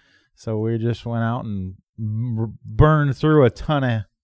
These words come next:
expensive ass ammo. It wasn't my ammo, so, you know, it was, it was kinda fun. I hadn't just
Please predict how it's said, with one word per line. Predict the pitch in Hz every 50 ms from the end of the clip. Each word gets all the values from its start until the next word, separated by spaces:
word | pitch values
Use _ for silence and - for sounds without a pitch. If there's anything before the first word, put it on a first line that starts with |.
| _ _
expensive | - 101 - - - - - - 127 127 123 - 123 117 117
ass | 117 113 113 107 -
ammo. | 113 113 113 117 113 107 104 104
It | 101
wasn't | 98 98 87 90 87
my | 87 85 85
ammo, | 82 80 80 82 80 82 87
so, | 90 - 85 82
you | 82 85 85
know, | 82 80 80 80 -
it | -
was, | 90 90 - - - _ - - _ _ _ _ _ _
it | 185
was | 175 -
kinda | - 220 208 202
fun. | - 226 202 131 98
I | 98 101 107 120
hadn't | 123 127 123 117
just | 117 110 - -